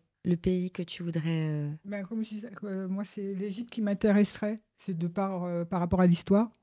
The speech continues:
Speaker 1: Mhm.
Speaker 2: Et, euh, c'est vrai que, enfin, ma-,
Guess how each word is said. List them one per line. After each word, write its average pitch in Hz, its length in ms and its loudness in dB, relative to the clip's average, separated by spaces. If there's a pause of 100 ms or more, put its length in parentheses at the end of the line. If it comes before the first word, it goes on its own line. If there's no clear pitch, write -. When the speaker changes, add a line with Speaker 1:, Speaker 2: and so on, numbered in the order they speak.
Speaker 1:
Mhm. 175 100 -6 (500)
Speaker 2:
Et, 185 440 4
euh, 165 500 0
c'est 160 240 -2
vrai 180 200 0
que, 170 420 -2
enfin, 165 200 -8
ma-, 160 460 -4